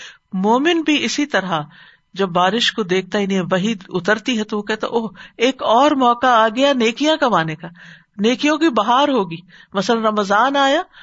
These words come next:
تو ایک مومن خوش ہو جاتا ہے کہ نیکیوں کا موسم بہار آ گیا ہے۔ وہ یہ نہیں کہتا کہ، "اوہ، میری تو رات کی نیند بھی کم ہو جائے گی اور دن کا کھانا پینا اور لذتیں بھی کم ہو جائیں گی۔"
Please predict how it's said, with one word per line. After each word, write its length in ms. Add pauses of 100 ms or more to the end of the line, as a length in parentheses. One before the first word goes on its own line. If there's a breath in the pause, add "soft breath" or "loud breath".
(140 loud breath)
تو 60
ایک 140
مومن 360
خوش 280
ہو 100
جاتا 360
ہے 60 (580 soft breath)
کہ 140
نیکیوں 380
کا 100
موسم 400
بہار 340
آ 140
گیا 260
ہے۔ 60 (360)
وہ 120
یہ 80
نہیں 160
کہتا 360 (340 loud breath)
کہ، 80
"اوہ، 180
میری 240
تو 120
رات 260
کی 100
نیند 220
بھی 120
کم 220
ہو 80
جائے 220
گی 140
اور 120
دن 240
کا 120
کھانا 340
پینا 300
اور 120
لذتیں 460
بھی 100
کم 260
ہو 80
جائیں 300
گی۔" 100